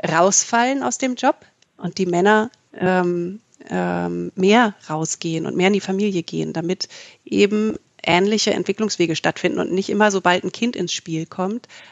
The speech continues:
automatisch der Mann ein oder zwei Jahre dann, äh, besser qualifiziert ist als die Frau, weil die Frau raus war und er weiter seine Kontakte geknüpft hat, Erfahrungen gemacht hat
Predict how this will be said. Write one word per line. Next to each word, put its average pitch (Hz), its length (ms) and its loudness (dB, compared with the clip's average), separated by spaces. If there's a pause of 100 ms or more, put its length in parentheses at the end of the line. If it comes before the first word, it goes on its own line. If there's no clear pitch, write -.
(120)
automatisch 185 680 2
der 180 120 2
Mann 170 240 0
ein 175 240 2
oder 180 180 -2
zwei 175 240 0
Jahre 175 340 -2
dann, 170 380 -4
äh, 175 300 -6
besser 185 240 2
qualifiziert 196 760 0
ist - 180 -8
als - 240 -2
die - 120 -10
Frau, 175 440 0
weil 170 120 2
die 175 80 -4
Frau - 160 -4
raus 170 320 0
war 214 220 4
und 196 120 -4
er 185 220 0
weiter 180 260 0
seine 185 260 -2
Kontakte - 480 -4
geknüpft 190 480 -6
hat, 170 220 -6 (260)
Erfahrungen 214 540 2
gemacht 175 400 -4
hat 175 220 -4